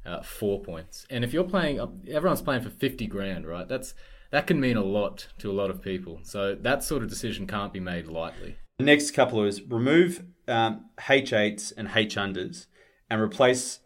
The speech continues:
Speaker 2: with points awarded for run meters. So those forwards like a Taumalolo or co that are, you know,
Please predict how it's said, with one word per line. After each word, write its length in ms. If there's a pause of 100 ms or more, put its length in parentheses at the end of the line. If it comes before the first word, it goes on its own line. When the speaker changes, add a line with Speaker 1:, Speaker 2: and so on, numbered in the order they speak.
Speaker 2:
with 200
points 300
awarded 380
for 100
run 200
meters. 360
So 200
those 280
forwards 500
like 140
a 40
Taumalolo 880
or 100
co 260
that 160
are, 140 (480)
you 100
know, 240